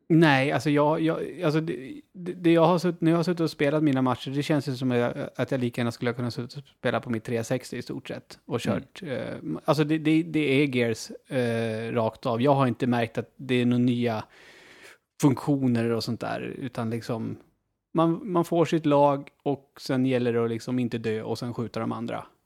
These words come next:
Speaker 1: Och det är precis som vanligt att så fort man kommer nära, då gäller det att byta till hagelbössan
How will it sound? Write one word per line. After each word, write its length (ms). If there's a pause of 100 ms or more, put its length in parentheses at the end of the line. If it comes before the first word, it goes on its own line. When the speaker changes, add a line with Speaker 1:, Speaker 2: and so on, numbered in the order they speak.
(220)
Speaker 1:
Och 120
det 60
är 40
precis 300
som 140
vanligt 300
att 140
så 120
fort 240
man 80
kommer 200
nära, 340
då 120
gäller 240
det 40
att 60
byta 240
till 80
hagelbössan 760